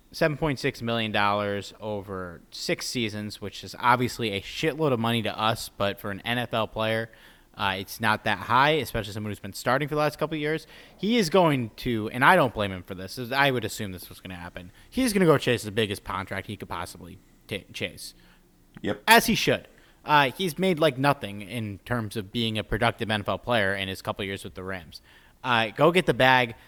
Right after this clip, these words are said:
Speaker 1: and if the bag's not out there, maybe he's back. Uh, next guy, Josh Reynolds, wide receiver, one of the eight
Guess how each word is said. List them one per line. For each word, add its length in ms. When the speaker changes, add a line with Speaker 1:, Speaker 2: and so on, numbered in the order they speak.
Speaker 1:
and 120
if 100
the 60
bag's 360
not 100
out 220
there, 180
maybe 220
he's 100
back. 380
Uh, 320
next 300
guy, 380
Josh 400
Reynolds, 600
wide 240
receiver, 500
one 140
of 100
the 160
eight 320